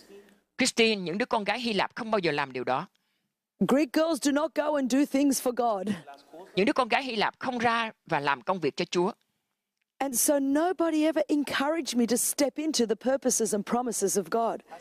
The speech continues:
Speaker 1: Và không một người nào khích lệ tôi bước vào mục đích và lời hứa của Chúa.
Speaker 2: And then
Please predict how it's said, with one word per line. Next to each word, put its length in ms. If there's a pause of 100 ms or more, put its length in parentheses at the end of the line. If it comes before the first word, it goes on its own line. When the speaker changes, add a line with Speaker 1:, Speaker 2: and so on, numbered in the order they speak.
(100)
Speaker 1:
Và 160
không 200
một 180
người 140
nào 260
khích 220
lệ 180
tôi 180
bước 300
vào 160
mục 240
đích 200
và 100
lời 140
hứa 160
của 200
Chúa. 220 (1120)
Speaker 2:
And 300
then 340